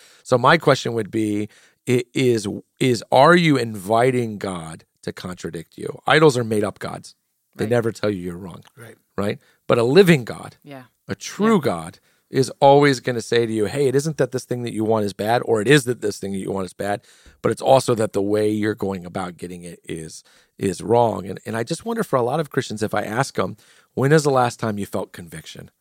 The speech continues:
Speaker 2: Yeah.
Speaker 1: When's the last time that you realized God wanted you to make a change in your life and you yielded to that?" If you can't remember, it's because it's not his voice you're listening to.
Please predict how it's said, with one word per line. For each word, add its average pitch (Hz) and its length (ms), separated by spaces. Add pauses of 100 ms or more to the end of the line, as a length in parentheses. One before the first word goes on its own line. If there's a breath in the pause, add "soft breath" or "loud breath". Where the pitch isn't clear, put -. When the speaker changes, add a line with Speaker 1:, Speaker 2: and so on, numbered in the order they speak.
Speaker 2:
Yeah. 127 340
Speaker 1:
When's 120 260
the 139 80
last 123 320
time 104 320
that 90 140
you 110 180
realized 98 480
God 107 260
wanted 101 320
you 92 80
to 92 80
make 87 220
a 82 40
change 107 640 (400 soft breath)
in 101 140
your 92 220
life 87 480
and 92 100
you 85 160
yielded 98 800
to - 100
that?" - 300 (440 soft breath)
If - 160
you 123 100
can't - 420
remember, 208 720 (400 soft breath)
it's - 140
because 117 320
it's - 120
not 107 260
his 101 160
voice - 340
you're 85 100
listening - 460
to. - 100